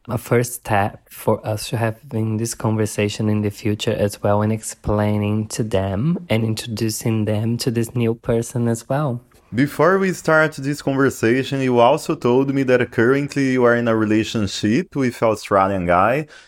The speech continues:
Speaker 2: and that he has been really supportive to you. How are you feeling about it?
Speaker 1: So, yes, I've been in a relationship for about two years and a half. Um, my partner met me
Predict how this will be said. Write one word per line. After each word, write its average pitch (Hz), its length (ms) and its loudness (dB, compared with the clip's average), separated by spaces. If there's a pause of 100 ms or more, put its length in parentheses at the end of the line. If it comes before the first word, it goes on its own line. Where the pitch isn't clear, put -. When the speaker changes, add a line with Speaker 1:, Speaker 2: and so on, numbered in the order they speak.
(100)
Speaker 2:
and 135 180 -4
that 156 280 2
he 165 160 -2
has 143 240 2
been 147 240 -2
really 175 320 0
supportive 113 920 0
to 107 180 0
you. 80 400 2 (640)
How 190 140 4
are 202 140 4
you 170 140 2
feeling 131 440 -2
about 87 380 4
it? 76 260 -6 (120)
Speaker 1:
So, 127 500 -6
yes, 127 480 -6
I've 123 480 -4
been 160 320 2
in 170 140 0
a 156 120 2
relationship 113 1000 -2
for 110 240 0
about 107 440 -2
two - 220 -2
years 110 400 0
and 110 100 0
a 110 60 0
half. 117 760 -2
Um, 117 540 0 (200)
my 131 140 0
partner 143 400 -2
met 117 440 -2
me 113 480 0